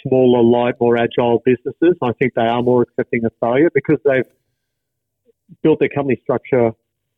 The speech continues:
um, differently. If you look at a traditional c-, company,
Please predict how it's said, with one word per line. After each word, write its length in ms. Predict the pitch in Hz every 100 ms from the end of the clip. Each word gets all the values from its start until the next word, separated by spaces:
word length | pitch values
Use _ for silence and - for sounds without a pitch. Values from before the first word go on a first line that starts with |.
| _
um, 480 | 123 117 117 113 110
differently. 540 | - - 120 123 120 131
If 160 | 156 -
you 80 | 147
look 160 | 160
at 80 | 143
a 60 | 123
traditional 680 | - 123 139 - 147 143 -
c-, 120 | 190 - _ -
company, 400 | 139 156 190